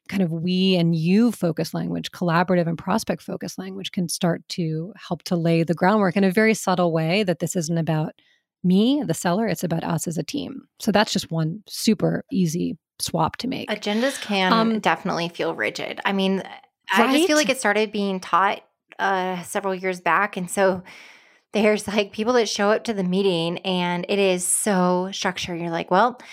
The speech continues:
Speaker 2: the salesperson just put their sales hat on and they just set the structure." But there's a way to do it that is so collaborative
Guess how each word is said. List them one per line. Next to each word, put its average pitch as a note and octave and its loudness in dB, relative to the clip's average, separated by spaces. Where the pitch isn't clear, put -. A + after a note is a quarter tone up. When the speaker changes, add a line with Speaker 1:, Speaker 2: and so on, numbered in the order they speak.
Speaker 2:
the G3+ -14
salesperson G#3 0
just F3 -6
put F#3+ -2
their G3 -2
sales G3 0
hat F3 0
on F3 0
and E3+ -4
they E3+ 0
just F3+ -4
set - 0
the F#3+ -6
structure." - -2
But G#3+ -4
there's A3+ 2
a B3 4
way A#3+ 0
to - -8
do C4+ 2
it F3 2
that A3 0
is A3 -2
so C4 2
collaborative G3+ 2